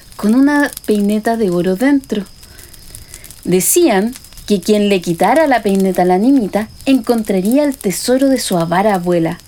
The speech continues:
pero nadie se atrevía a averiguar si eso era cierto, hasta que un día la peineta desapareció. Inmediatamente comenzó una terrible tormenta,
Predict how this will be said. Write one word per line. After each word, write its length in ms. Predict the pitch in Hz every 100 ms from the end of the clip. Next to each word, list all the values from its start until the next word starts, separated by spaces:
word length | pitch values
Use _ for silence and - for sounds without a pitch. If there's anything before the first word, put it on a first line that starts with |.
| - - - - - -
pero 260 | 208 196 190
nadie 340 | 180 170 165
se 160 | 175 226
atrevía 680 | 220 196 185 202 220 247 - -
a 220 | 214 202
averiguar 600 | 196 190 180 170 208 254 -
si 240 | - - 208
eso 180 | -
era 180 | 214 220
cierto, 560 | - 294 302 - - 214 - - - - - - - -
hasta 340 | - 214 - 214
que 140 | 208
un 300 | 233 330 359
día 360 | 269 196 185 214 - - - -
la 160 | 196 -
peineta 580 | 180 180 254 285 339 370 - - - - -
desapareció. 920 | - 170 - - 156 160 - 190 170 - - - - - - - -
Inmediatamente 880 | 233 240 240 311 320 294 311 285 269
comenzó 420 | 254 226 - 247
una 200 | 240 240
terrible 440 | 202 208 214 208
tormenta, 580 | 202 185 185 170 165